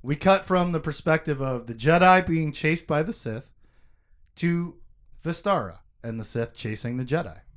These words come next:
Not the Jedi, the Skywalkers. Vistara's simple orders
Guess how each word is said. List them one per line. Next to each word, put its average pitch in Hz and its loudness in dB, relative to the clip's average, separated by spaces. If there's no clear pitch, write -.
Not 151 -2
the 98 -18
Jedi, 127 -2
the 185 -8
Skywalkers. 117 -8
Vistara's 226 2
simple 247 -2
orders 185 -2